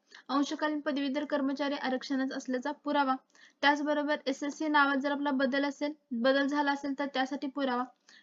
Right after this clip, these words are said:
त्याचबरोबर अराखीव महिला, मागासवर्गीय, आदुग, खेळाडू, दिव्यांग, माजी सैनिक,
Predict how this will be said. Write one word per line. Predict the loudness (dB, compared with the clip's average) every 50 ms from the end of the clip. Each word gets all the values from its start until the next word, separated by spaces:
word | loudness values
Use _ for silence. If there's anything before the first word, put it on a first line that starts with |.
| _ 0
त्याचबरोबर | 0 0 2 2 0 0 0 0 -2 -2 -2 0
अराखीव | 0 2 2 2 0 0 -2 -2 0
महिला, | 2 2 4 4 4 4 4 4 4
मागासवर्गीय, | 4 4 4 4 2 0 -2 -2 -2 -2 -2 0 0 0 -2 -2 0
आदुग, | 0 0 2 2 0 0 -2 0 0 0 0 0 -2
खेळाडू, | 0 2 4 4 4 4 2 2 0
दिव्यांग, | 0 0 0 0 0 0 0 2 2 2 2 2
माजी | 2 2 2 0 -2 -4
सैनिक, | -2 0 0 0 0 0 -2